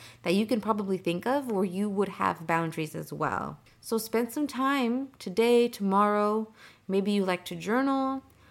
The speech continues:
Uh, journal, if you do. Just some potential boundaries, maybe two boundaries each category that you might have in these different aspects. And if you already know some, great. What are some other ones that maybe are sort of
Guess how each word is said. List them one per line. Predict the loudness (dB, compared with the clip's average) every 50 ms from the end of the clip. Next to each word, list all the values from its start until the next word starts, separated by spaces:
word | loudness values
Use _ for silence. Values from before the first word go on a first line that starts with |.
| -20 _ _ _ _ -4
Uh, | 0 0 0 0 -2 -4
journal, | -4 -2 0 2 2 2 2 0 0 -2 -4 -8 -10 -6
if | -6 -4 -2
you | -2 -2
do. | 0 2 2 2 2 0 -2 -6 -8 -12 -14 -16 -16 -16 -20 -20 -20 -20 -10
Just | -6 -4 -4 -4 -6 -8 -8 -8
some | -2 2 4 4 4 4 2
potential | 0 -2 -2 0 -2 -2 0 0 2
boundaries, | 2 2 2 2 2 0 0
maybe | 0 0 0 0 -2 -2 -2 -4 -6 -8 -12 -10
two | -6 -2 -2 2
boundaries | 4 4 6 6 4 2 0 -2 -2 -2 -2 -4 -6 -10 -14 -8
each | -8 -6 -6 -6
category | -6 -4 -4 -4 -4 -6 -8 -8 -8 -8 -8 -10 -10 -14 -16 -20 -20 -20 -20 _ -2
that | 0 0 0 0 -2
you | 0 0 2
might | 2 2 0 -2 -4
have | -4 -4 -4 -4 -4 -6 -10 -12 -18 -20 -20 -10 -6
in | -2 -2
these | -2 -2 -4 -4
different | -6 -8 -6 -6 -6 -6
aspects. | -6 -8 -8 -8 -10 -12 -12 -12 -14 -18 -18 -18 -18 -20 _ _ _ 4
And | 6 6
if | 6 8
you | 12 12
already | 12 12 12 12 10 6
know | 8 8 8 6
some, | 6 6 6 6 6 6 4 2
great. | 2 4 6 6 6 6
What | 6 4 4 2
are |
some | 2 2 2 4
other | 4 4 4 4
ones | 2 2 2
that | 0 0
maybe | 0 2 0 2 2 0 0 2 2 2 2
are | 4 6 6 6 6 6 4 0 -2 -6 -14 -20 -20 _ _ _
sort | -10 -6 -2 0 2
of | 2 2 2 0 -4 -6 -10